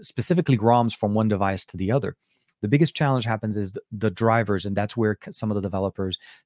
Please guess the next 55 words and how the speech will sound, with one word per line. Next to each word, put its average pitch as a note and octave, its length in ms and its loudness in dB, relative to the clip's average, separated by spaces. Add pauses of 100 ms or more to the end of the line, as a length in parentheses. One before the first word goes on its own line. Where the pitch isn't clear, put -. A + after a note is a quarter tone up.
(140)
uh, F#2+ 180 -2
face - 440 -2
issues B2 320 0
because G#2+ 240 -4
they A2+ 100 0
try C#3 240 4
to C#3+ 80 8
go C3 120 6
with A#2 100 4
the A2 120 -2
open G2 260 -2
source E3 340 2
version G#2+ 340 -2
of F#2+ 120 -6
the F#2+ 80 -10
drivers, F#2+ 400 -4 (320)
and F#2+ 100 -8
typically C3+ 340 2
those A2+ 220 0
things A#2 220 -2
are G#2+ 80 -2
not G2+ 200 -4
a G#2 40 -2
hundred G#2 220 -2
percent F#2 360 -6
fun-, - 360 -6
functional. A2 420 0
So - 140 -4
that's A2 200 0
where A#2+ 80 2
you A2 80 0
start G#2+ 240 -4
seeing G2+ 220 -4
some F#2 160 -6
concerns. F2 480 -8 (440)
Uh, B2+ 40 2
with B2+ 160 6
that B2 160 6
could B2 100 6
also A#2 300 6 (160)
delay A2 500 4
how A2 140 -2
long G#2+ 260 2
it G2+ 140 -4
takes A#2+ 260 -2
before G#2 360 -2
a G2+ 40 0
device F#2+ 320 -4
gets - 300 -8
a - 20 -10
specific - 480 -6
version F#2+ 340 -4
of F2 120 -10
a - 20 -6
rom F2 340 -4